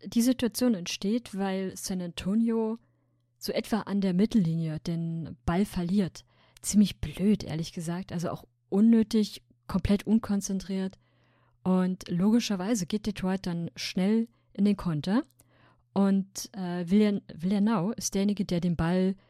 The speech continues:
zu Morris spielt, weil der wahnsinnig frei steht und, ja, ausreichend Platz im Strafraum hat und dann das macht, was er als Stürmer halt tun soll, nämlich das Tor schießt.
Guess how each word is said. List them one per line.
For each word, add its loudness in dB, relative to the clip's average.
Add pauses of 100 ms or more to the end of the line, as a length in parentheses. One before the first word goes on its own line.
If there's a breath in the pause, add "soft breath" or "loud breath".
(200 soft breath)
zu -2
Morris 2
spielt, -2
weil 0
der -4 (120)
wahnsinnig -2
frei -4
steht -6 (640 soft breath)
und, 2 (880)
ja, -4
ausreichend -4
Platz -2
im -8
Strafraum -4
hat -8 (160)
und 0
dann 0
das -2
macht, -4
was -4
er -2
als -6
Stürmer -4
halt -8
tun 4
soll, 2
nämlich 0
das -8
Tor -6
schießt. -16